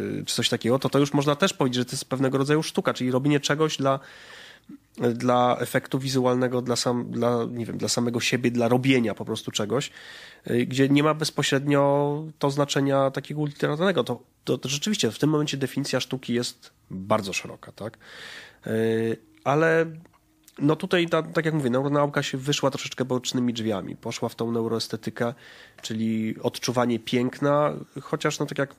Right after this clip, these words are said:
już żeśmy wspomnieli, to nie zawsze jest tożsame. Nie zawsze jest tożsame, aczkolwiek wydaje mi się, że w większości przypadków,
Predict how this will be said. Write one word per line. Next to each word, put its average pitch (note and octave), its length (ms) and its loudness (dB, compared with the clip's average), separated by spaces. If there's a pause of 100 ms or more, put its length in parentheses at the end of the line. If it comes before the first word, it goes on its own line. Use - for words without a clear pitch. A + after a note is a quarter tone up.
już C3+ 180 -6
żeśmy B2+ 220 -4
wspomnieli, A#2+ 420 -2
to A2 100 -6
nie B2 120 0
zawsze A#2+ 300 -2
jest - 120 -6
tożsame. - 420 -4 (580)
Nie B2+ 80 0
zawsze C#3 240 0
jest - 120 -4
tożsame, D3 460 0
aczkolwiek D3+ 480 -2
wydaje C3 300 2
mi E3+ 80 0
się, D3+ 100 -4
że C3+ 120 0
w C3 40 -8
większości C3 580 -4
przypadków, - 800 -4